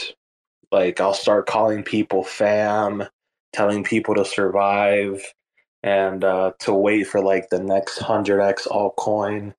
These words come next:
Um, and, like, it, it's also kind of, like, suggestive. Like, uh, the person, the person will be like, "You need to follow me or else," you know?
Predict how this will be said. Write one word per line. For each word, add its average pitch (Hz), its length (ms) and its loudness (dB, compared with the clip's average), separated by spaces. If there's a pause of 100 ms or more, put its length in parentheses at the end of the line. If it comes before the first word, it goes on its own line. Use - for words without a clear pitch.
(560)
Um, 92 640 0 (320)
and, 104 320 0
like, 101 240 2
it, 110 260 0
it's 107 260 -2
also 139 320 2
kind 120 260 0
of, 110 100 0
like, 101 200 0
suggestive. 95 800 -4 (200)
Like, 87 460 -4 (640)
uh, 90 340 0
the 95 140 2
person, 107 720 -2
the 95 100 0
person 113 440 -2
will 98 160 0
be 98 140 0
like, 95 320 0
"You 110 60 -6
need 127 100 0
to 123 80 0
follow 113 420 2
me 123 300 -6 (480)
or 95 200 2
else," 95 540 -2 (200)
you 90 120 -10
know? 87 380 -8